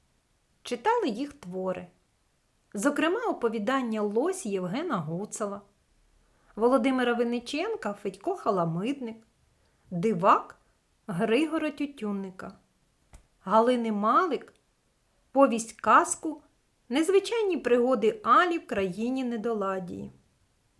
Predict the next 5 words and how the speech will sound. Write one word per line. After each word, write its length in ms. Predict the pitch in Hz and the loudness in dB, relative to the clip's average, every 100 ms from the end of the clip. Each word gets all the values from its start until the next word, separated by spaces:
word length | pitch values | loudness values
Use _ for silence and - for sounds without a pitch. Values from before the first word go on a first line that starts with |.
| _ _ - | _ _ -12
Всеволода 640 | - 233 226 214 202 202 | 0 2 2 0 -2 -4
Нестайка 800 | 190 180 - 196 240 403 - - _ _ _ _ _ _ - | -4 -6 -4 0 2 0 -6 -16 _ _ _ _ _ _ -14
повість 520 | 196 220 285 277 269 - _ _ _ _ | -2 0 2 0 -4 -18 _ _ _ _
«Чарівний 600 | - 202 185 175 180 214 262 | -8 -4 -4 -4 -4 -4 -4
талісман». 800 | 262 233 226 - 185 190 190 | -4 -6 -6 -6 -6 -4 -6